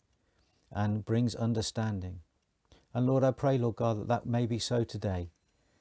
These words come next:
That, Lord God, that you may, uh, anoint my lips to enhance the kingdom of God as you've promised, to flow through me and use me as a conduit.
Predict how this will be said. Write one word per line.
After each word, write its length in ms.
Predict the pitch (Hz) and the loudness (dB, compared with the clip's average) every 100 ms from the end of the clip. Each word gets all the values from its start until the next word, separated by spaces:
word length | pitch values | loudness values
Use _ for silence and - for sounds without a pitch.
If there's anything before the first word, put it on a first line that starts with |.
| _ _ | _ _
That, 100 | - | -4
Lord 220 | 113 127 113 | 2 2 4
God, 260 | 127 123 | 4 4
that 120 | - | 0
you 160 | - 117 | 0 0
may, 400 | 113 113 110 104 - _ _ _ - | 0 0 0 -2 -10 _ _ _ -6
uh, 160 | 104 - | -6 -2
anoint 340 | 110 123 135 | 0 2 2
my 160 | 120 123 | 2 2
lips 260 | 123 120 - | 2 0 -4
to 120 | - | -4
enhance 420 | 113 107 123 120 | -2 2 2 0
the 100 | - | -4
kingdom 340 | - 123 117 110 | -4 -2 0 -2
of 160 | 101 | -4
God 240 | - 120 113 | 0 0 -2
as 140 | - | -4
you've 100 | 98 | -8
promised, 540 | - 113 107 104 - - | -4 -2 -2 -4 -10 -16
to 100 | - | -12
flow 260 | - 135 131 | -6 2 2
through 280 | - 131 131 | 2 0 2
me 220 | 117 104 | 0 -2
and 180 | 104 117 | -2 0
use 200 | 123 107 | 0 -2
me 120 | 113 | -4
as 100 | 107 | -6
a 60 | 110 | -8
conduit. 520 | 107 104 98 98 | -4 -4 -4 -6